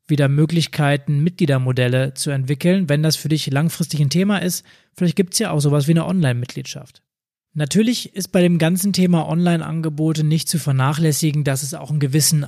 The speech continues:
Aufwand bedarf, um sich dem Thema zu nähern. Ja, also ihr braucht das technische Equipment, ihr braucht Leute, die sich damit auskennen und ihr braucht auch Trainer, Übungsleiter,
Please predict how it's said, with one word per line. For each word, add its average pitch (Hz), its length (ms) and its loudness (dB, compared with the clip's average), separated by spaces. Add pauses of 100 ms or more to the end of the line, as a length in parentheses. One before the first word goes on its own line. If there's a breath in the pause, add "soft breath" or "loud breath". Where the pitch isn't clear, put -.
Aufwand 139 680 0
bedarf, 127 640 -4
um 151 180 0
sich 135 120 2
dem 143 120 0
Thema 131 280 0
zu 131 120 -2
nähern. 117 320 -6
Ja, 175 160 -4
also 170 140 -2
ihr 151 80 0
braucht 139 280 -2
das 139 160 -4
technische 160 440 2
Equipment, 202 720 0 (520 loud breath)
ihr 160 100 -4
braucht 147 300 0
Leute, 151 300 4
die 139 80 -2
sich 131 80 0
damit 131 180 0
auskennen 160 540 -2
und 151 100 -2
ihr 143 80 2
braucht 139 340 -2
auch 135 160 -4
Trainer, 156 420 -2
Übungsleiter, 139 840 0